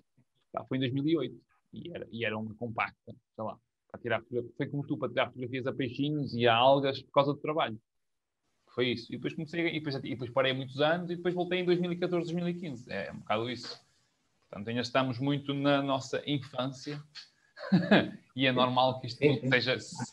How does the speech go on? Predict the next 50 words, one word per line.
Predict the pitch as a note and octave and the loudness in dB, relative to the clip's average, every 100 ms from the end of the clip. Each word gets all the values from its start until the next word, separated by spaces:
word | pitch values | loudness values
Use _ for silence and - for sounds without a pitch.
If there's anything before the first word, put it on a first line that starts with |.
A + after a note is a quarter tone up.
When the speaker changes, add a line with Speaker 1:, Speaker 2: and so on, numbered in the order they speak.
| - - | -10 -6
Speaker 1:
que | |
isto | C3 G3+ - - | 2 2 0 -6
seja, | B2 A#2 A#2+ A#2 A2 | -2 2 2 2 0
que | A2+ | -2
isto | A2+ | 0
seja | A#2+ A2 | 0 0
confuso, | A2 A#2+ A#2+ A#2 G2+ G2+ | 0 -6 -4 -6 -4 -6
não | |
é? | G2+ | -8
Mas | - - - | -10 -12 -14
é, | - - | -14 -10
pá, | A2 - | -8 -8
é | G#2+ | -10
uma, | A2+ G#2 | -6 -4
é | A#2+ | -4
uma | A#2+ | -4
viagem | A2 A2 G#2+ A2 | 2 4 4 0
engraçada. | G#2+ G#2+ - - - _ _ _ _ - _ _ _ _ | 0 -2 -4 -10 -12 _ _ _ _ -20 _ _ _ _
Speaker 2:
Faz | - - | 2 4
parte, | B2 C#3+ | 4 4
faz | G#3+ - | 4 6
parte | F3 E3+ | 6 8
da | |
evolução. | C#3 C#3 D3 B2+ | 6 6 8 8
Speaker 1:
Faz, | B2+ | 8
faz, | - A2 - | 4 2 2
claro, | A2+ G2+ | 2 2
sim, | A#2+ C#3+ | 0 -8
sim, | - | -8
sim. | A#2 - | -12 -10
Speaker 2:
Faz | - | -2
parte | C3 | -2
da | B2+ | -2
evolução, | A2 - - | -4 -4 -2
isso | G#2+ - | -2 -6
é, | G2+ - - _ | -8 -12 -18 _
é | A2 | -10
natural | A2 A2+ A2 | -6 0 2
que | - | 2
seja. | C3+ D3 D3 B2 - _ _ _ _ _ _ _ _ - _ _ - | 0 0 -4 -4 -6 _ _ _ _ _ _ _ _ -20 _ _ 0
Speaker 1:
Muito | G#3 G3 | 2 6
bem, | C#3 C#3 | 8 8
senhor | D#3 D3 | 6 4
Nuno. | B2+ C3+ | 4 4
Olha, | A#2 A2+ | 4 2
gostei | - G3 | 0 -2
muito | F#3 F3 | 0 2
deste | F3 - | 0 0
bocadinho, | - C#3+ A2+ A2+ C3 | 2 2 2 0 0
pá. | C3+ A2+ | 2 0